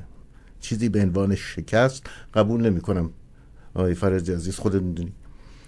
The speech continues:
برای اینکه آدم وقتی از خودش مطمئن باشه و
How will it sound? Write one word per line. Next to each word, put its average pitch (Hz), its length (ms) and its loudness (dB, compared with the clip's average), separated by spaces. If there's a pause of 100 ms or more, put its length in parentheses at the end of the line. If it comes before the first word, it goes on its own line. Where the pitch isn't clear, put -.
(200)
برای 117 100 4
اینکه 131 280 2
آدم 120 240 2
وقتی 127 180 2
از 104 100 4
خودش - 300 -2
مطمئن 104 360 4
باشه 104 480 2 (1700)
و 104 160 0